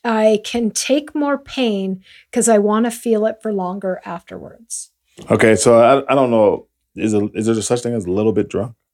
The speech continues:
Speaker 2: You mean a little bit tipsy, maybe, or something like that?
Speaker 1: Something like that. <laughs>
Speaker 2: <laughs>
Speaker 1: It's hard for me to gauge somebody else's,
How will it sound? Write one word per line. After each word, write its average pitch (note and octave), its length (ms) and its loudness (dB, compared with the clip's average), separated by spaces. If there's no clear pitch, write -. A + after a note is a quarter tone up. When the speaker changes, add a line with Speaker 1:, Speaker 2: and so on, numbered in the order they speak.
Speaker 2:
You G2 120 -8
mean F#2+ 120 -6
a F2 40 -6
little G2+ 160 -2
bit F2+ 160 -6
tipsy, G2 280 -6
maybe, G2+ 240 -6
or A2 140 -14
something F#2 260 -10
like F#2+ 140 -16
that? G2+ 60 -14
Speaker 1:
Something A#3+ 380 -2
like - 200 -12
that. - 180 -6
<laughs> - 0 -
Speaker 2:
<laughs> - 0 -
Speaker 1:
It's G#3 880 4
hard E4 220 6
for D4 120 0
me D4 180 2
to C#4 60 -2
gauge C4 280 4
somebody B3+ 400 0
else's, A#3+ 500 -4